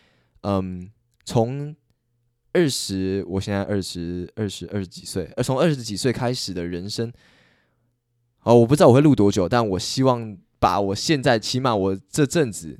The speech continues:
起码我这几年来的，呃，跟社会上接触的一些心得跟感想，我想把它记录下来。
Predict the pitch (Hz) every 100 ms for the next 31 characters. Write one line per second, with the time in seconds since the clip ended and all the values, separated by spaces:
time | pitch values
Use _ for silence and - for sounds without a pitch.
0 | - - 113 107 92 87 82 - 107 101
1 | - 92 90 87 85 95 85 87 85 92
2 | 85 82 78 _ _ _ _ _ _ _
3 | _ _ _ - 92 95 123 120 127 117
4 | 117 110 104 117 113 117 92 90 107 101
5 | - 113 101 85 95 98 76 92 85 90
6 | 101 95 73 - 95 85 - 50 -